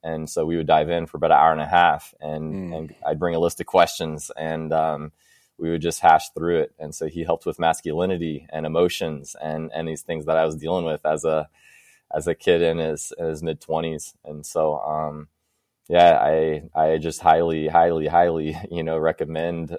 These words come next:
Speaker 1: uh, having somebody that's, that's ahead of you, whether it's a financial coach,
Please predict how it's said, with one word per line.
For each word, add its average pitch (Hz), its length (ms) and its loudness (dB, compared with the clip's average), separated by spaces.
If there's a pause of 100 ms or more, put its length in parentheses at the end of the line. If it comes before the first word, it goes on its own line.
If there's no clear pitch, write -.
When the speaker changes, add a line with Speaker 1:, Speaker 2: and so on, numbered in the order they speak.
Speaker 1:
uh, 76 300 -2
having 82 280 4
somebody 85 440 0
that's, 78 360 -4
that's 82 200 -6
ahead 90 220 2
of 85 140 0
you, 82 200 -4
whether 82 260 0
it's - 260 -4 (280)
a 76 80 -8
financial 82 480 -4
coach, 90 540 0